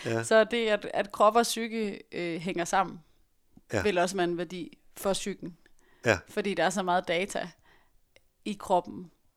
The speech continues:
Speaker 2: og i vores følelsesregister, som
Speaker 1: Mm.
Speaker 2: jo præger psyken. Altså som, så vi kan ikke adskille de to ting.
Speaker 1: Nej.
Speaker 2: Hvilket mange af os moderne mennesker jo tit prøver på, fordi det også er besværligt, hvad der kommer fra den krop nogle gange.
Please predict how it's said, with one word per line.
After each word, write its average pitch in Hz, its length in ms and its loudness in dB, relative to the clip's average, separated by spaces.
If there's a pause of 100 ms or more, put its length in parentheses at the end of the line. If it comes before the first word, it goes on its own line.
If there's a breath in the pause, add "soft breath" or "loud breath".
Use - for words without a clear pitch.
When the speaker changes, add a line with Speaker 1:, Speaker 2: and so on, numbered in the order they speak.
Speaker 2:
og 165 80 -4
i 185 40 -2
vores 185 260 -4
følelsesregister, 190 880 -8 (580)
som 185 200 -2
Speaker 1:
Mm. 170 60 -4
Speaker 2:
jo 165 280 -6 (360)
præger 185 280 -2
psyken. 180 440 -8 (120)
Altså 175 160 -8
som, 165 280 -8 (760)
så 196 80 -6
vi 185 60 -8
kan 196 120 -10
ikke 202 140 -8
adskille 180 380 -6
de 185 60 -10
to - 280 -12 (260)
ting. - 200 -12 (400)
Speaker 1:
Nej. 107 320 -2
Speaker 2:
Hvilket 208 320 2
mange 180 260 4
af 180 100 4
os - 420 0 (640 soft breath)
moderne 190 460 2
mennesker 185 400 -2
jo 160 120 -2
tit 190 220 -10
prøver 190 280 2
på, 175 240 -6
fordi 190 280 -10
det 170 120 -2
også 196 120 -2
er 170 40 -8
besværligt, 185 420 -2
hvad 175 120 -2
der 180 80 -2
kommer 180 240 -2
fra 170 140 -10
den 160 180 -8
krop - 280 -6 (100)
nogle 170 140 -4
gange. 160 260 -6